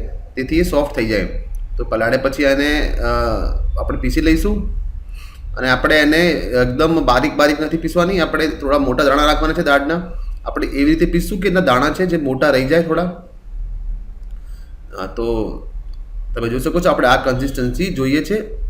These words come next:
હવે આપણે આનો કચોડીનો આપણે લોટ બાંધવાનો છે.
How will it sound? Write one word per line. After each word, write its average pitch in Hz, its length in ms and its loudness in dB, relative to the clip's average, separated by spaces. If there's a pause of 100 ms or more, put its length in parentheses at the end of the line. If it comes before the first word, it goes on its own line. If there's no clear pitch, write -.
(460)
હવે 185 180 2
આપણે 180 580 2 (500)
આનો 147 360 2
કચોડીનો 156 500 2
આપણે 160 320 4
લોટ 151 200 4
બાંધવાનો 135 440 2
છે. 160 200 0